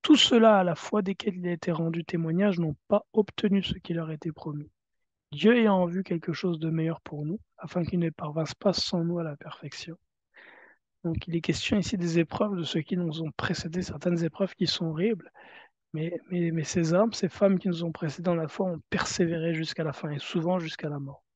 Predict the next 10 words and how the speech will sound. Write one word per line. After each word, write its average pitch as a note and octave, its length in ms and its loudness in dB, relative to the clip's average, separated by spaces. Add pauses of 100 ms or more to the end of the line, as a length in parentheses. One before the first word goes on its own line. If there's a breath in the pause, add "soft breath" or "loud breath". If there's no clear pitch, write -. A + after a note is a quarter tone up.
(500 loud breath)
Et F3 60 2
c'est - 300 2
aussi - 220 2
à D#3 60 2
quoi - 220 -6
nous F3+ 120 0
sommes, E3 420 -4
nous D#3+ 100 -4
sommes E3 260 0
appelés. D#3+ 320 -6